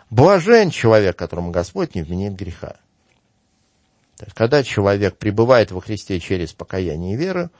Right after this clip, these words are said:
ему не вменяются его грехи. Он оправдан, он прощен, с него все это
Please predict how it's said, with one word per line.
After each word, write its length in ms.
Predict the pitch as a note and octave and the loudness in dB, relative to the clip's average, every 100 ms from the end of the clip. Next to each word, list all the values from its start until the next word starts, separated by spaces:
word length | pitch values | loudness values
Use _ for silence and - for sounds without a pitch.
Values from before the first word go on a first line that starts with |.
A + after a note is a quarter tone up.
| _ _ _ _ | _ _ _ _
ему 520 | F#2 G2 G#2 C3 B2 - _ _ | -6 0 2 2 0 -6 _ _
не 260 | F#2+ F3+ | 4 4
вменяются 680 | G3 F#3 F3 D3 C3+ B2 - | 4 2 0 0 0 -4 -10
его 140 | F#2 F#2 | -12 -12
грехи. 440 | F#2 E2+ - - _ _ _ _ _ _ _ _ _ | -14 -16 -20 -20 _ _ _ _ _ _ _ _ _
Он 360 | G#2+ A#2 G#2+ - _ | 2 2 0 -8 _
оправдан, 600 | A2+ - C#3 G#2 E2+ D#2 | -4 2 2 2 -4 -12
он 160 | G#2+ G2 | -10 -4
прощен, 640 | A2 A2 - - A2+ D#2+ | 0 0 0 2 2 0
с 120 | - | -8
него 180 | F#2+ F#2 | -6 -6
все 220 | - A#2 | -2 2
это 340 | A2+ - G#2 | 2 4 0